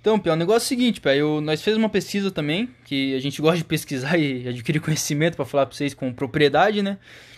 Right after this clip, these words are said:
E nós separamos em dois, os países que legalizar-, legalizaram a maconha e os pa-, e os pia-, e os países com as piores penas, né? Que tem um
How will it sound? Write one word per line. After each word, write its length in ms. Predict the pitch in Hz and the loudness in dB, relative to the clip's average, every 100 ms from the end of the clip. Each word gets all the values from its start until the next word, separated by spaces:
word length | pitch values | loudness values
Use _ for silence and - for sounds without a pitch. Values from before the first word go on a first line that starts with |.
| - - - _ - | -20 -20 -20 _ -8
E 540 | 147 160 160 160 160 160 | 0 2 4 2 2 0
nós 340 | 160 165 185 | -2 0 -2
separamos 320 | - 233 285 | 4 4 4
em 20 | |
dois, 180 | 240 147 | 2 2
os 80 | 127 | 0
países 260 | - 151 165 | -2 -2 -2
que 80 | 180 | -2
legalizar-, 640 | 165 160 156 143 156 - - | 0 2 0 0 0 -2 -6
legalizaram 640 | 139 151 151 143 147 156 | -4 0 0 2 2 2
a 40 | 143 | 0
maconha 500 | 131 - 160 220 240 | -4 -4 -2 0 -2
e 20 | |
os 100 | 220 | -2
pa-, 160 | 196 | -2
e 200 | 175 156 | -2 0
os 120 | 170 165 | -4 -4
pia-, 300 | 156 160 - | -4 -4 -2
e 80 | 147 | -4
os 80 | |
países 300 | 143 156 160 | -2 -2 -2
com 120 | - 185 | -2 -4
as 100 | 180 | 0
piores 240 | 180 214 | 2 2
penas, 380 | 214 247 262 165 | 2 -2 0 -2
né? 60 | 151 | -6
Que 60 | - | -6
tem 200 | 139 143 | -4 -4
um 520 | 139 139 131 123 113 | -4 -6 -6 -6 -8